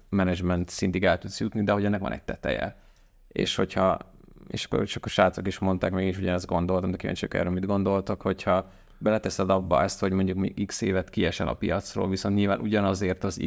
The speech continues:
x székért, amiből nincsen háromszáz, mert, tehát nincs Magyarországnak háromszáz V P-je vagy C T O-ja, hanem ez egy nagyon kis létszám, amiről beszélünk. És hogyha beletesszük azokat a gepeket, ami mondjuk a,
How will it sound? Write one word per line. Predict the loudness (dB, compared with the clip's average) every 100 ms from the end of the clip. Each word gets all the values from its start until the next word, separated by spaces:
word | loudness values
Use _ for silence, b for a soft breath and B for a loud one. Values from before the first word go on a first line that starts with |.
| -6
x | -8
székért, | -4 0 0 2 0 0
amiből | 0 2 2
nincsen | 2 0 0 -2 -2
háromszáz, | -4 -4 -4 -4 -4 -2 -4 -6 b b b b
mert, | -4 -4 -4
tehát | -4
nincs | -2 -2
Magyarországnak | 0 0 0 0 -2 -2
háromszáz | -2 -2 -2 0 0 0
V | 0 0 0
P-je | 0 0
vagy | 0
C | -4 -6 -4
T | -2
O-ja, | 0 2
hanem | 2
ez | 2
egy | 2
nagyon | 2 0 -4
kis | -4 -4
létszám, | -2 -4 -2 -2
amiről | 0 0 0
beszélünk. | -2 -4 -6 -4 -4 -4 b b
És | -6
hogyha | -2 2
beletesszük | 4 4 0 -4 -2 -2
azokat | -2 -4 -6
a |
gepeket, | 0 0 0 0 0 0
ami | -2
mondjuk | 0 0 0 2
a, | 2 2